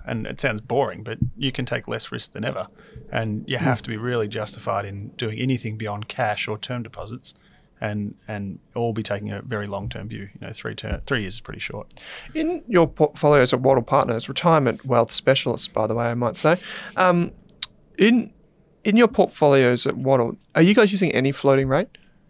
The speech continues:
Speaker 1: Yeah, we're probably, we were eighty percent floating to twenty percent fixed until recently.
Speaker 2: Yep.
Speaker 1: And then in twenty twenty-three, we made it fifty fifty. So we're half floating, half fixed.
Speaker 2: Yep.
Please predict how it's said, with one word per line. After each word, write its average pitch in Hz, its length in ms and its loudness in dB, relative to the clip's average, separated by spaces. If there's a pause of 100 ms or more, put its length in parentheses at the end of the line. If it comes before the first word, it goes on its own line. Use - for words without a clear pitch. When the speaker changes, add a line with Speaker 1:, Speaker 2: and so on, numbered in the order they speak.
(460)
Speaker 1:
Yeah, 131 60 2
we're 135 80 6
probably, 139 580 2 (380)
we 143 160 -2
were 123 1040 2 (720)
eighty 131 360 0 (220)
percent 131 400 -2
floating 135 400 0
to - 120 -2
twenty 113 260 -4
percent 110 280 -6
fixed - 300 -6
until 113 200 -6
recently. 143 520 -4
Speaker 2:
Yep. 156 80 -4
Speaker 1:
And 131 120 0
then 110 220 -2 (240)
in 117 260 -2
twenty 117 220 -4
twenty-three, 113 360 -4
we 123 100 -4
made 107 200 -2
it - 120 -10
fifty - 340 -8
fifty. 190 400 -8 (120)
So 117 180 -2
we're 110 80 -4
half 110 260 -2
floating, 110 440 -4
half 110 240 -4
fixed. - 360 -8 (220)
Speaker 2:
Yep. - 220 0